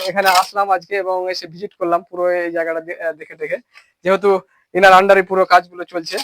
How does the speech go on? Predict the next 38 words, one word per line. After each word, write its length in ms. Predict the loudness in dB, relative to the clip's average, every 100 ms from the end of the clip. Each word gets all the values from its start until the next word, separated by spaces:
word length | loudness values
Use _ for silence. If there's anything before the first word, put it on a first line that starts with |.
| -10 -16 -20 _ _ -4
তো 100 | 2
আমি 260 | 2 4 2
একটু 180 | 2 -4
উপরে 320 | 2 4 6
গিয়ে 180 | 4 4
দেখাবো। 420 | 4 4 2 -4
তো 80 | 0
তার 140 | 4
আগে 180 | 4 4
এই 60 | 2
যে 100 | 4
বাড়ির 260 | 4 4
মালিক, 300 | 2 2 2 _
এনার 180 | -4 -2
সঙ্গে 200 | 0 -2
একটু 160 | 0
কথা 180 | -2 0
বলে 180 | -2 -2
নেবো। 200 | -4 -6 _ _ _ _ _
তো 240 | 2 2 2 -2 _ _ _ _ 4
জানবো, 320 | 6 8 8
আহ, 480 | 10 10 10 8 4
কোথায়, 460 | -2 0 2 4
আহ, 140 | 2 0 _
কিভাবে 340 | -8 -4 -2 -2
এই 60 |
জায়গাটায় 340 | 0 0 4 2
আসবো। 200 | 2 -10
তো 460 | -12 _ _ -4
বলছি 240 | -2 0 4
যে, 160 | 6
আহ, 880 | 6 2 _ _ _ -4 4 6 6
না-, 260 | 4 2 2
নাম 240 | 2 2
কি, 100 | 0
আপনার 220 | 0 4
নাম 200 | 2 2
কি? 120 | -2